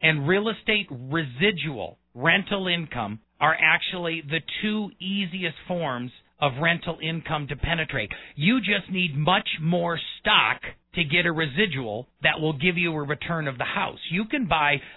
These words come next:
a three hundred thousand dollar house, put it on a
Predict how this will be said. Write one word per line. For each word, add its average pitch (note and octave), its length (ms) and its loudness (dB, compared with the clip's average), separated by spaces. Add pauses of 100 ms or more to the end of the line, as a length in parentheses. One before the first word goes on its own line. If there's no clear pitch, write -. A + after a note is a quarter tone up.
a C3+ 60 -4 (160)
three A#3+ 340 2
hundred G#3 460 2
thousand F3+ 480 2
dollar D#3 380 2
house, F2+ 320 -2 (540)
put G3+ 120 4
it G#3 120 6
on F3 300 4
a D3 220 0